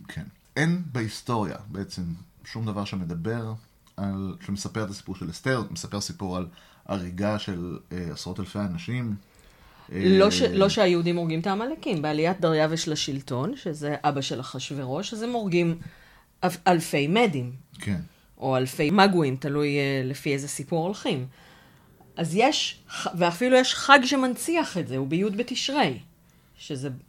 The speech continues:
Speaker 2: שוויון הסתיו.
Speaker 1: כן.
Speaker 2: אנחנו עכשיו בשוויון ה-, לקראת שוויון האביב. אז יש סיפורים כאלה, אבל אף אחד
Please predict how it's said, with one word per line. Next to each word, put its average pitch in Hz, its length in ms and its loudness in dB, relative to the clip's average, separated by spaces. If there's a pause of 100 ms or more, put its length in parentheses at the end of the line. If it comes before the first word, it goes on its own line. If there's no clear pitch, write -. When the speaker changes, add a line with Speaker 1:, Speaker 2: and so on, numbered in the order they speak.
(280)
Speaker 2:
שוויון 151 480 -2
הסתיו. 139 680 0 (180)
Speaker 1:
כן. - 120 -6
Speaker 2:
אנחנו 135 260 -4
עכשיו 135 240 -4
בשוויון 127 420 -6
ה-, 123 160 -10
לקראת 143 320 -8
שוויון 127 340 -8
האביב. 135 260 -4 (840)
אז 170 140 2
יש 294 100 8
סיפורים 285 360 2
כאלה, 294 140 6
אבל 190 160 6 (100)
אף 240 200 2
אחד 240 320 4